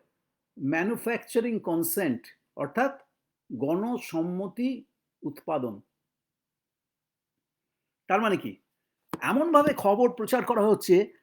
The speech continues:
যাতে লোকেরা সেই কথাটা বিশ্বাস করতে বাধ্য হয়। কারণ কোনো বিরোধী কোনো মতামতকে গুরুত্ব দেওয়া হচ্ছে না। একটা গণতন্ত্রে, পাকিস্তান তো গণতন্ত্র নয়, আগেই বলেছি, কিন্তু ভারত তো গণতন্ত্র, অন্তত বলা হচ্ছে ভারত গণতন্ত্র।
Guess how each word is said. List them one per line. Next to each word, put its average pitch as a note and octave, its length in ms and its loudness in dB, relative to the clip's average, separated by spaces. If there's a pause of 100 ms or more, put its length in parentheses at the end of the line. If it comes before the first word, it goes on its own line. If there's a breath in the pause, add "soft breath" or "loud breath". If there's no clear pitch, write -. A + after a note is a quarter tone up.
(120)
যাতে F3 280 4
লোকেরা G#3 640 2 (200)
সেই B3 340 4
কথাটা G#3 360 -2
বিশ্বাস F3+ 440 -6
করতে G#3 260 0
বাধ্য D3+ 320 2
হয়। A#2+ 200 2 (760)
কারণ A#3 260 2
কোনো A#3 320 0
বিরোধী G3+ 580 0
কোনো B3+ 300 0
মতামতকে G#3 640 -2
গুরুত্ব F#3 400 -4
দেওয়া G#3 220 4
হচ্ছে G#3 300 0
না। F#3 180 -4
একটা G3+ 260 -4
গণতন্ত্রে, F#3 960 0
পাকিস্তান A#3 560 -2
তো B3 100 -2
গণতন্ত্র G#3 480 -2
নয়, B2 200 0
আগেই D#3+ 260 -2
বলেছি, C3+ 320 -2 (440 soft breath)
কিন্তু G#3 180 -2
ভারত G3+ 340 4
তো A3+ 80 2
গণতন্ত্র, A3 600 0 (180)
অন্তত F#3 300 -2
বলা F3+ 360 4
হচ্ছে A#3+ 300 4
ভারত F#3+ 240 0
গণতন্ত্র। C#3+ 600 -4